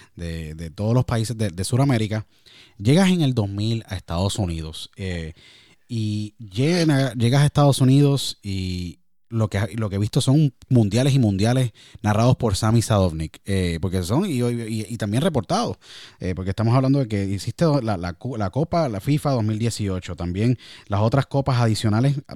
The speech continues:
previas a esa, las has cubierto, has cubierto copas mundiales constantemente, inclusive, eh, la Copa Mundial de Mujeres, la de hombres, la Copa Confederaciones dos mil diecisiete, eh, hiciste el play-by-play, eh, del dos mil dieciocho con, en Rusia,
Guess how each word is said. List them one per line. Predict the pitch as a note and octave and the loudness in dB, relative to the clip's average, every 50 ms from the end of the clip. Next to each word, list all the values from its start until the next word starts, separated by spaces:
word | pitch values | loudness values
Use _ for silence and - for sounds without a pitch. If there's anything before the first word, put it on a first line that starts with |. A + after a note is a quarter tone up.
| - - - | -20 -20 -10
previas | - A2+ A#2+ C3+ C#3+ C3+ A#2 | -4 0 4 4 4 4 4
a | A2 A2 | 4 2
esa, | A#2+ A2+ - C#3+ - - | 2 0 0 -2 -4 -6
las | G#2+ G2+ F#2+ G#2 G#2 B2 | -6 -4 -2 -2 -2 -4
has | - | -4
cubierto, | _ - B2 G#2+ F#2+ G#2 E3 F#3 - - E2 | _ -2 -2 -2 0 0 -2 -2 -4 -6 -8
has | D#2+ F2 | -8 -6
cubierto | - - C3 C3+ C#3 - - D#3 C3 | -4 -2 -2 -2 -2 -4 -6 -6 -6
copas | - A#2+ A#2+ D3 B2+ | -6 -6 -6 -6 -4
mundiales | A#2 A2 G2 F#2 G2+ B2 C#3 C#3 B2+ - - - - - - - - | -4 -4 -4 -2 -2 0 0 0 -2 -4 -6 -12 -18 -18 -20 -20 -12
constantemente, | - A#2+ A2 G2+ - B2 B2+ - D3 C#3 C#3 C3 - - | -10 -8 -8 -4 -4 -4 -2 2 2 4 4 4 2 -2
inclusive, | A2+ G2+ - - G#2+ F#2+ - - B2+ D3+ D#3 B2+ G#2 G2+ - - - - - - - | -6 -6 -6 -6 -6 -4 -2 -2 0 0 0 0 -2 -4 -4 -8 -16 -20 -20 -12 -6
eh, | G2 G2 F#2+ F#2 | -4 -4 -4 -2
la | F2+ F#2 F#2 - | -4 -4 -6 -4
Copa | - B2+ B2+ C#3+ | -4 -4 -2 0
Mundial | C3+ C3 A#2 A2 A#2+ B2 B2 | 0 0 2 2 2 2 2
de | A#2 | 0
Mujeres, | G#2 G2 F2+ G#2+ B2+ C#3+ E3+ F3+ - - - - | -2 -2 2 2 4 4 4 2 0 -2 -6 -10
la | - E2 F2 | -8 -4 -2
de | F#2 F#2 | -2 0
hombres, | G2+ A#2 C3 C3+ C3+ C3+ C3 A#2 | 0 0 0 0 0 0 0 -2
la | A2+ G#2 F#2 F#2 | -2 -4 -4 -6
Copa | - - B2 A#2+ C3+ C3 | -4 -2 -2 -2 0 0
Confederaciones | B2 B2 A2 - A2+ G#2+ G#2+ G2+ G2 A#2+ A#2+ B2 A2+ | -2 -2 -2 0 0 0 0 0 0 0 -2 0 0
dos | A2+ G#2 | 0 0
mil | G#2+ A2 | 0 0
diecisiete, | G#2+ A2 G2+ G#2+ F#2+ - B2+ C#3 D3 C#3 B2+ C3+ B2 - - - - - - - - | -2 -4 -4 -6 -6 -4 -2 -2 -2 -2 -2 -4 -6 -6 -10 -16 -20 -20 -20 -16 -10
eh, | - F#2 F#2+ F#2+ F#2 | -8 -6 -4 -4 -4
hiciste | F2+ G#2+ G2+ - | -6 -6 -6 -6
el | B2 A#2+ | -6 -6
play-by-play, | - - B2 B2+ B2 B2+ A#2+ A2+ G2+ - A#2 A#2+ A#2+ B2+ A2+ - - - - _ | -2 -2 -2 0 0 0 0 -2 -2 -2 -2 0 0 -2 -2 -6 -12 -20 -20 _
eh, | - G#2 G2+ G2 F#2+ F2+ F2 E2+ E2 E2+ | -10 -6 -6 -4 -4 -4 -6 -6 -8 -6
del | E2+ G#2 G2+ F#2+ | -6 -4 -4 -4
dos | F#2 G#2 G2+ | -4 -2 0
mil | G#2 A2 A2+ | 0 0 2
dieciocho | A#2 C3 - - A#2 A#2 - - B2+ | 0 0 0 0 -2 -2 -2 -2 -4
con, | G#2+ G2+ G2 F#2+ | -4 -4 -6 -4
en | F#2+ A2 G2 | -4 -6 -4
Rusia, | - B2 D#3+ F#3+ - - F3 E3 D#3 | -4 -4 -4 -2 -2 -2 -2 -2 -2